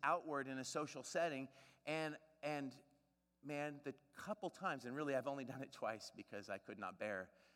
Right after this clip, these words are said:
to go through what I went through again, but forgot to introduce my wife. Uh, yeah, you're like, you're like, "Man, that's lame. How could you do that?" <laughs> Um, it is lame. It's lame. It's rude.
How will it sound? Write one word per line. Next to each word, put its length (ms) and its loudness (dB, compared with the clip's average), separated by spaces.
to 60 -6
go 160 2
through 220 -2
what 120 2
I 80 4
went 200 -4
through 300 -4
again, 580 0
but 200 4
forgot 360 2
to 160 -10
introduce 520 -2
my 140 -2
wife. 280 0
Uh, 340 4
yeah, 160 2
you're 120 -2
like, 140 2
you're 80 -6
like, 220 -6
"Man, 160 -16
that's 180 -14
lame. 320 -12
How 100 -20
could 160 -18
you 80 -18
do 260 -12
that?" 1200 0
<laughs> 0 -
Um, 220 6
it 120 6
is 240 6
lame. 280 2
It's 280 0
lame. 300 6
It's 180 4
rude. 520 4